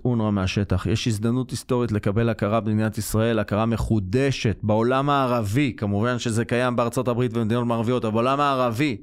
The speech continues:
לכך שמדינת ישראל היא מדינת הלאום של העם היהודי, מדינה יהודית לצידה של מדינה ערבית. יש לנו פה הזדמנויות מאוד גדולות, ואני מקווה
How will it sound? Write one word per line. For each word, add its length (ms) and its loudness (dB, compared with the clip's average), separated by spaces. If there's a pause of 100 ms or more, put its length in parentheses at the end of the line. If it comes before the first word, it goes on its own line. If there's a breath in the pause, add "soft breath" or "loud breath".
(680 loud breath)
לכך 280 0
שמדינת 400 -2
ישראל 400 0
היא 80 -2
מדינת 320 -2
הלאום 300 0
של 180 0
העם 160 0
היהודי, 400 0
מדינה 420 0
יהודית 680 2
לצידה 360 0
של 140 -2
מדינה 480 0
ערבית. 460 0 (680 loud breath)
יש 360 0
לנו 360 -2
פה 300 0 (380 soft breath)
הזדמנויות 680 0
מאוד 360 0
גדולות, 460 0
ואני 220 2
מקווה 520 0